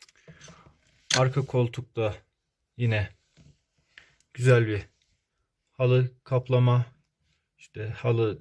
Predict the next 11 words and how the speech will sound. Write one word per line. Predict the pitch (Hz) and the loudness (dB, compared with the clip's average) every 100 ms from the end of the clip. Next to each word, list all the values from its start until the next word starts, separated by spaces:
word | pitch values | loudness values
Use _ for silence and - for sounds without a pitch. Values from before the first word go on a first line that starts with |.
| 110 | -10
zemin | 110 113 107 113 - | -4 -2 -2 -6 -10
artık | 110 107 - - | -12 -12 -14 -6
ne | 113 104 | -4 -4
diyorsanız | 104 98 - 104 127 - _ _ - - _ - | -6 -8 -8 -2 -2 -2 _ _ -20 -20 _ -4
öyle | 131 117 | 0 2
bir | 104 | 2
detayımız | 123 123 131 127 131 131 | 0 2 2 4 4 4
var. | 135 131 82 - - - - _ - - 247 _ - _ _ - - - - _ _ - _ _ _ - | 2 2 -4 -6 -10 -20 -20 _ -16 -14 -14 _ -20 _ _ -16 -4 -4 -4 _ _ -20 _ _ _ -6
Bagaja | 143 139 143 131 | -2 2 4 4
geçtiğimizde | 120 135 - 139 135 135 120 117 | 2 0 -2 -2 2 2 4 2
de | 113 127 | 4 0